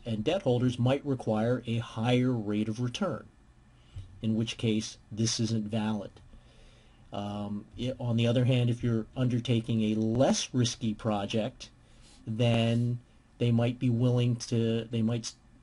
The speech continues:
be satisfied with a slightly lower return. So this assumes that the risk is the average level of risk for projects the firm has undertaken. But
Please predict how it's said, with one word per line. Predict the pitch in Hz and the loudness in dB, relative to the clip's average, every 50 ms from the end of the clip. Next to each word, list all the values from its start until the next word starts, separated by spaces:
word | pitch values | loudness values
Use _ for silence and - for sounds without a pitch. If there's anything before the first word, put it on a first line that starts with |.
| - - | -18 -8
be | - 127 | -6 -4
satisfied | 117 - - 127 117 117 117 113 - - 113 113 113 110 110 | -2 0 2 2 4 4 2 0 0 -2 0 0 0 0 0
with | 117 117 113 | -2 -2 0
a | 120 110 | 0 -2
slightly | - - - 117 113 117 113 117 120 120 | -2 -2 -2 0 0 0 0 0 0 0
lower | 123 131 151 160 160 143 123 | 2 2 4 4 4 4 4
return. | 107 104 101 - - 101 87 - - - - - - - - - | 2 -2 -4 -6 -8 -10 -10 -12 -14 -18 -20 -20 -20 -18 -16 -10
So | - 180 | -6 -2
this | 165 220 220 - 214 | 0 0 0 0 0
assumes | 214 - - 180 180 170 156 123 | 0 2 2 2 2 2 0 2
that | - 131 123 123 - - - - - - - - | 2 2 2 2 -2 -14 -20 -20 -20 -20 -16 -4
the | - 139 | 0 2
risk | 131 127 135 151 160 147 - - - 139 | 2 4 4 4 4 4 2 -2 0 0
is | 123 113 | 0 0
the | - 127 127 123 - | 0 -2 -4 -4 -4
average | 120 123 120 123 123 123 120 120 110 104 - | -2 0 0 2 2 2 2 0 -2 -2 -2
level | 110 113 117 110 107 110 107 | -2 0 0 2 2 0 -4
of | 101 101 104 | -4 -4 -2
risk | 107 110 104 104 - - - - - - - | -2 -2 -2 -2 -6 -10 -14 -20 -20 -20 -20
for | - - - 113 | -16 -8 -8 -8
projects | - - 113 107 107 107 - 110 104 - - - | -6 -2 -2 0 0 0 -2 -4 -6 -6 -8 -10
the | 123 | -10
firm | 113 - 107 101 101 98 | -10 -8 -8 -8 -8 -8
has | 98 95 107 | -8 -8 -8
undertaken. | 98 98 101 - - - - 104 98 - - 101 - - - - - - - - - - - - - - - - - - - | -10 -10 -10 -12 -14 -12 -10 -10 -10 -10 -12 -16 -16 -16 -20 -20 -20 -20 -20 -20 -20 -20 -20 -20 -20 -20 -20 -20 -20 -10 -8
But | 123 117 110 110 113 | -2 0 0 0 0